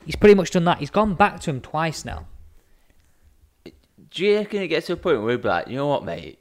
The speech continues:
Speaker 2: You keep sacking me off and coming back."
Speaker 1: No, 'cause it's Rory McIlroy.
Speaker 2: <laughs>
Speaker 1: And I would take five percent of whatever he earns a year.
Speaker 2: Every five years.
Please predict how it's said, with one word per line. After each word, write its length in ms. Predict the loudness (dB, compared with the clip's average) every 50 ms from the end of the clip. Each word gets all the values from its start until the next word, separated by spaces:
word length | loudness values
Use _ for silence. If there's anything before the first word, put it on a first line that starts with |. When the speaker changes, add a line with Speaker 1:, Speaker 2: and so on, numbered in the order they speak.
| _ _
Speaker 2:
You 100 | -10 -4
keep 220 | -2 -2 -2 -2
sacking 380 | -2 -2 -4 -4 -4 -6 -8 -6
me 80 | -4
off 180 | -4 -4 -4 -6
and 100 | -10 -10
coming 240 | -10 -10 -10 -6 -6
back." 460 | -6 -4 -4 -6 -8 -8 -12 -14 -10
Speaker 1:
No, 260 | -8 -6 -4 -4 -4 -6
'cause 80 | -6 -6
it's 160 | -8 -6 -4
Rory 240 | -2 0 0 0 0
McIlroy. 500 | -2 -6 -6 -4 -2 -2 0 4 4 4
Speaker 2:
<laughs> 340 | 4 4 2 2 0 2 4
Speaker 1:
And 160 | 4 6 10
I 160 | 10 10 12
would 200 | 10 10 8 8
take 320 | 8 8 8 8 6 4 6
five 240 | 8 8 8 8
percent 320 | 6 4 4 4 4 4 4
of 120 | 2 2
whatever 300 | 4 6 6 6 6 6 6
he 140 | 6 6
earns 220 | 6 4 2 2 2
a 40 | 4
year. 280 | 4 4 4 2 0 -4 -10 -16 -18 -18 -18 -18 -18 -18 -18 -18 -20 -20 _ _ _ -20 -20 -20 -20 -18 -14 -12 -12 -6 -2
Speaker 2:
Every 300 | -2 -2 0 -2 -4 -4
five 340 | 0 0 0 0 0 0 0
years. 300 | -2 0 0 -2 -4